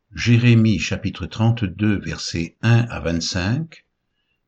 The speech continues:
Hébreux chapitre trois. Un Roi chapitre vingt. Ben-Hadad, roi de Syrie, rassembla toute son armée.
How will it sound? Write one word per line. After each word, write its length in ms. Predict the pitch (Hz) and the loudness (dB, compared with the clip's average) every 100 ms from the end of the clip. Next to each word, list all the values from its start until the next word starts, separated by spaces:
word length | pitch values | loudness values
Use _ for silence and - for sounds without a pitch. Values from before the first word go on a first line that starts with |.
| _ 120 | _ 4
Hébreux 440 | 120 101 85 90 | 4 4 0 -2
chapitre 460 | - 101 104 - 95 | -2 -4 -4 -4 -6
trois. 540 | - - 57 - - _ _ _ _ _ _ _ _ _ _ _ _ _ _ _ _ _ _ _ _ _ _ _ _ _ _ _ _ _ _ _ _ _ _ _ _ _ _ _ _ _ _ _ _ _ _ _ _ _ _ | -6 -6 -6 -8 -14 _ _ _ _ _ _ _ _ _ _ _ _ _ _ _ _ _ _ _ _ _ _ _ _ _ _ _ _ _ _ _ _ _ _ _ _ _ _ _ _ _ _ _ _ _ _ _ _ _ _
Un 280 | 113 131 135 | 4 4 4
Roi 520 | 95 90 87 139 175 120 | 2 0 2 0 -4 -8
chapitre 540 | - 117 110 - 92 | -6 -4 -4 -6 -6
vingt. 400 | 76 76 80 82 _ _ _ _ _ _ _ _ _ _ - | -4 -2 -4 -6 _ _ _ _ _ _ _ _ _ _ -6
Ben-Hadad, 640 | 85 127 117 101 143 156 | 2 6 6 4 0 2
roi 260 | 95 80 80 | 0 2 0
de 80 | 78 | 0
Syrie, 640 | - 98 92 101 131 139 | -4 -4 -4 -2 -2 0
rassembla 520 | 107 101 110 110 127 | 0 0 2 2 2
toute 200 | 123 123 | -2 -4
son 240 | - 107 90 | 0 0 2
armée. 540 | 71 71 71 90 | 0 -2 -2 -4